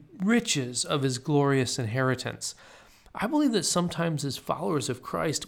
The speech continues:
we lose sight of the hope to which we're called. Our lives become so us fo-, focused or so this world and temporary focused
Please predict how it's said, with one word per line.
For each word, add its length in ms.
we 160
lose 320
sight 480
of 160
the 100
hope 300
to 100
which 240
we're 100
called. 580
Our 180
lives 460
become 400
so 480
us 260
fo-, 560
focused 680
or 100
so 600
this 400
world 720
and 260
temporary 760
focused 640